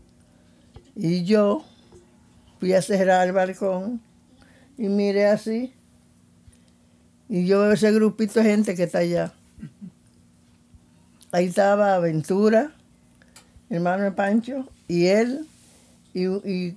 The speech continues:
y el compadre, un compadre que le decíamos Juan Juan. Ahí estaba el grupito de tres. Digo yo, "Pero esos estaban en la guagua también, y yo no vi cuando se apiaron". Bueno, y me metí pa' mi casa.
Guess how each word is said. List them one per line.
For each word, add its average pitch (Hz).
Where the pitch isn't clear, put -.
y 180
el 175
compadre, 180
un 175
compadre 185
que 185
le 175
decíamos 175
Juan 175
Juan. 175
Ahí 170
estaba 202
el 196
grupito 196
de 175
tres. 165
Digo 175
yo, 196
"Pero 240
esos 233
estaban 220
en 208
la 180
guagua 233
también, 247
y 233
yo 226
no 226
vi 214
cuando 202
se 196
apiaron". 220
Bueno, 359
y 180
me 175
metí 185
pa' 214
mi 185
casa. -